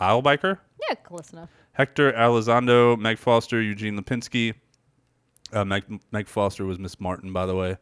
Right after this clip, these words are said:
Speaker 1: We'll be talking about her.
Speaker 2: <laughs>
Speaker 1: Eugene Lipinski, Larry Dolgan, Pascal Dr-,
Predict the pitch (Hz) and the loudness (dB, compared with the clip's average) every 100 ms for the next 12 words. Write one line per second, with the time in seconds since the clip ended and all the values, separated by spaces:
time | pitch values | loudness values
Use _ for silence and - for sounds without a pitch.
0 | _ - _ - 98 92 95 95 95 104 | _ -20 _ -8 -6 -2 0 0 -2 0
1 | 101 98 - 247 311 330 294 - 131 143 | 0 -2 -6 -4 -2 -2 -2 -2 0 2
2 | 139 143 151 147 - 147 135 - 143 139 | 4 4 6 4 4 0 0 0 0 0
3 | 135 _ _ _ _ - 117 131 135 123 | -4 _ _ _ _ -4 4 6 6 6
4 | 131 131 127 131 131 123 _ - - 131 | 4 4 4 2 2 -4 _ -12 -2 -2
5 | - - 131 120 - | -2 -4 -2 -2 -6